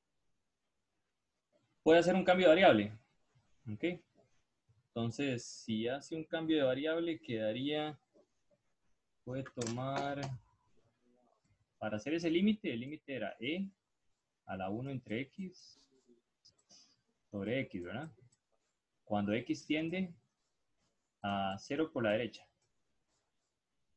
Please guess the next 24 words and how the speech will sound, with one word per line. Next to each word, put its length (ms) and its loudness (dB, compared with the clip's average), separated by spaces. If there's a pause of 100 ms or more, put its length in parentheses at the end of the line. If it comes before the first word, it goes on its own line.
(420)
Pero, 340 0
perdón, 220 -2
a 80 -2
cero 160 -4
por 80 -8
la 60 -4
izquierda. 260 -12 (760)
Ok. 160 -16 (840)
Entonces 260 -6
nos 200 -4
queda 280 2
cero 340 0
sobre 300 2
cero. 360 -2 (720)
Ok. 220 -10 (320)
Podría 220 0
hacer 160 0
un 80 -2
cambio 260 4
de 60 4
variable, 320 0
tomar 580 -4
U 240 2
igual, 520 0